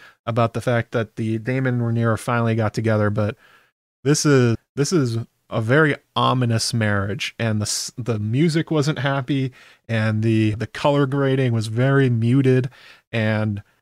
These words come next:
their kids looked pissed, and I was just like, "Oh boy." Like, this reminded me way more of her marriage to Laenor, with,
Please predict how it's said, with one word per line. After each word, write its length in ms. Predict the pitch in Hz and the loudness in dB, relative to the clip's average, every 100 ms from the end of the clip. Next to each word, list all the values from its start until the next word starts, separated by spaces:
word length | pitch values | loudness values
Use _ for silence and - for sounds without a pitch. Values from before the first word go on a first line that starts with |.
| _ - | _ -8
their 120 | 107 | -8
kids 400 | - - 147 123 | -4 0 2 2
looked 240 | 139 - | 0 -2
pissed, 520 | - 139 131 - - 127 | -4 2 2 2 2 2
and 100 | 113 | 2
I 60 | |
was 100 | 120 | 2
just 120 | 113 | 0
like, 160 | 120 107 - - | -2 -4 -8 -4
"Oh 320 | 143 156 123 | 2 4 4
boy." 560 | 107 131 127 110 101 104 _ - - - | 2 2 2 2 2 -2 _ -20 -20 -4
Like, 200 | 120 107 | -2 -2
this 240 | 123 151 165 | -2 0 2
reminded 320 | 139 143 131 | 2 4 2
me 140 | 120 | 2
way 380 | 113 123 139 147 | 2 2 4 4
more 440 | 131 117 110 107 - | 2 2 0 -2 -2
of 240 | 120 110 | -2 -2
her 160 | - 117 | 0 0
marriage 480 | 113 120 117 113 - | 2 0 0 -2 -4
to 100 | 113 | -4
Laenor, 640 | 107 117 117 107 101 101 _ _ _ _ - | -2 -2 0 0 -2 -4 _ _ _ _ -6
with, 300 | 117 - | -6 -6